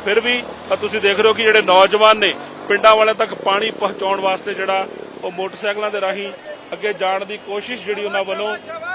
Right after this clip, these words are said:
ਕੀਤੀ ਜਾ ਰਹੀ ਆ। ਤੁਸੀਂ ਦੇਖ ਰਹੇ ਹੋ ਤਸਵੀਰਾਂ ਦੇ ਵਿੱਚ ਕਿ ਕਿਸ ਤਰ੍ਹਾਂ ਦੇ ਨਾਲ ਨੌਜਵਾਨਾਂ ਵੱਲੋਂ ਲਗਾਤਾਰ ਕੋਸ਼ਿਸ਼ ਕੀਤੀ ਜਾ ਰਹੀ ਆ ਔਰ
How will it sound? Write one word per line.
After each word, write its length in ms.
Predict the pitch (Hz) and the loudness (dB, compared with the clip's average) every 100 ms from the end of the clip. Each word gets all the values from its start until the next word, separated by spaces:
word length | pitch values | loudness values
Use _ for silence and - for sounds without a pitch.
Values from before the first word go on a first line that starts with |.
| 339 311 | -8 -10
ਕੀਤੀ 260 | 311 233 | -10 -6
ਜਾ 200 | 220 208 | 0 2
ਰਹੀ 180 | 196 180 | 2 -4
ਆ। 80 | 139 131 | -8 -14
ਤੁਸੀਂ 180 | 165 165 | -16 -12
ਦੇਖ 220 | 175 175 | -12 -8
ਰਹੇ 140 | 202 | -8
ਹੋ 80 | 202 | -8
ਤਸਵੀਰਾਂ 440 | 202 190 165 185 190 | -8 -14 -12 -8 -8
ਦੇ 100 | 185 | -8
ਵਿੱਚ 160 | 175 | -12
ਕਿ 100 | - 180 | -14 -14
ਕਿਸ 120 | 190 | -14
ਤਰ੍ਹਾਂ 200 | - 196 | -8 -8
ਦੇ 100 | 196 | -6
ਨਾਲ 320 | 185 185 190 185 - - - | -2 0 0 -2 -12 -20 -16
ਨੌਜਵਾਨਾਂ 540 | 160 175 180 196 202 208 | -8 -6 -4 -4 -2 -2
ਵੱਲੋਂ 320 | 196 208 208 - - - | -2 -4 -6 -10 -14 -8
ਲਗਾਤਾਰ 400 | 180 208 208 220 | -2 0 0 -2
ਕੋਸ਼ਿਸ਼ 360 | - 202 226 214 | -4 -10 -10 -14
ਕੀਤੀ 280 | 208 220 208 | -14 -14 -8
ਜਾ 140 | 208 202 | -6 -6
ਰਹੀ 200 | 208 214 | -6 -6
ਆ 100 | 214 196 | -6 -4
ਔਰ 240 | 214 208 | -6 -6